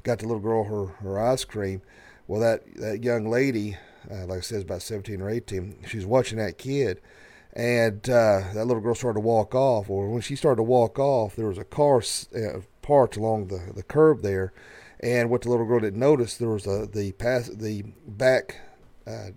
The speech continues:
there's a four-door car. The back door was open. And that guy on the phone was walking up, getting ready to push her in the back of that car. Well, that young lady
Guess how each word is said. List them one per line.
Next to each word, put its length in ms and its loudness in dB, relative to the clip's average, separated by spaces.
there's 160 -8
a 40 -12
four-door 380 2
car. 320 2
The 60 -8
back 240 -2
door 240 0
was 180 -6
open. 340 0
And 80 -6
that 140 -2
guy 140 4
on 100 0
the 60 -2
phone 480 0
was 120 -10
walking 400 0
up, 100 0
getting 140 -4
ready 160 0
to 100 -14
push 280 -2
her 100 2
in 60 -2
the 60 -6
back 260 -2
of 80 -6
that 180 -4
car. 360 -2
Well, 160 0
that 100 -6
young 260 -2
lady 440 0